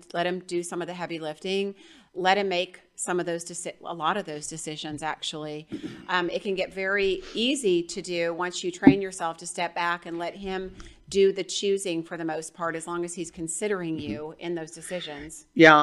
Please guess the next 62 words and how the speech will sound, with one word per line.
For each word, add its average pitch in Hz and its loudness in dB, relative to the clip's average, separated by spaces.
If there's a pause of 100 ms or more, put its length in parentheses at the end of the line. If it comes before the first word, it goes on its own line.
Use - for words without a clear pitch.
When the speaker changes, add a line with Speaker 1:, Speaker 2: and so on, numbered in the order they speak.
Speaker 2:
I, 170 8
I, 156 4
I 151 10
agree 147 8
with 175 8
that 156 8
totally. 156 4
It 135 4
depends 160 4
on 165 6
the 151 4
guy. 131 8
I 139 4
think 147 0
for, 170 -2
for 180 0
me 208 6
personally, 147 2
it 131 -4
was 123 0
never 135 8
a, 113 6 (300)
a 131 4
choice 127 4
thing. 80 -10 (120)
You 120 0
know, 131 2
it - -2
was 135 -4
Speaker 1:
Mm-hmm. 160 0
Speaker 2:
like, 147 2
'cause 151 -4
I'm 160 2
pretty 127 -2
accommodating. 82 -10
So 131 2
it 113 -2
wasn't 135 4
like, 123 0
you 123 -2
know, 120 0
I 131 10
don't, 135 2 (220)
I'm 170 10
not 180 8
gonna 160 6
die 131 8
on 147 8
that 135 4
hill 135 0
of, 104 -4
"Damn 139 6
it, 139 2
we're 123 0
going 127 0
to 117 0
Mi 117 2
Casina 123 0
tonight," 95 -6
and 104 -4
that's 101 2
it. 101 0